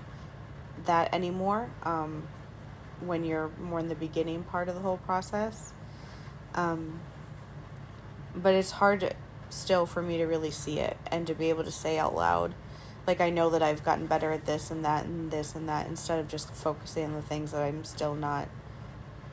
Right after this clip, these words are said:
good at. Um, so that's something. Uh, and it was kind of fun just because this was really the first time that I've ever left, like, a therapist like this. Like,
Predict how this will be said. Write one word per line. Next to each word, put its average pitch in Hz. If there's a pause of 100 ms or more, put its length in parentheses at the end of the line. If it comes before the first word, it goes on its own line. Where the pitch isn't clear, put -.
(200)
good 165
at. - (420)
Um, 156 (400)
so -
that's 190
something. 165 (800)
Uh, 185
and 208
it 220
was 226
kind 277
of 339
fun 233
just 180
because 180 (120)
this 190
was 240
really 190
the 190
first 180
time 180
that 165
I've 156
ever 165
left, 156
like, 147
a 151
therapist 160
like 339
this. 392
Like, 190